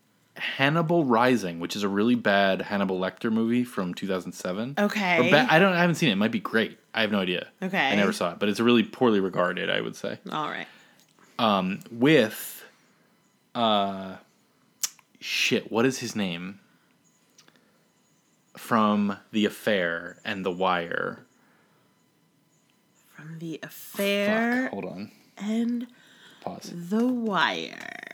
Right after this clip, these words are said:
Speaker 2: <laughs> You didn't write it. You just wrote with.
Speaker 1: I know.
Speaker 2: <laughs>
Speaker 1: Okay. With Dominic West,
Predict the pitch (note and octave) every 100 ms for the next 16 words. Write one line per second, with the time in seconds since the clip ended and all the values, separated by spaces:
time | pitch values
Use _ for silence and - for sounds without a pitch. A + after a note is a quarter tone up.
0 | - C4 - - C#4 - C4+ C#4 D4+ D4
1 | F4 - A#3+ - B3+ B3 A#3+ C#4+ G#3+ G3
2 | B3 G#3 - A3 G#3+ G3+ F#3+ - E3+ G#3
3 | G#3 - - F#2 F2+ F#2+ A2+ F2 F2 E2+
4 | B3+ C4+ D4+ C#4+ D#4+ D4 C4+ C4+ B3 A3+
5 | - A2 G2+ - - - - - - -
6 | G#2 C3 A#2+ F2 - - - - _ _
7 | _ _ _ - G2+ G#2 C3 D#3 - G#2
8 | G2+ - - - - -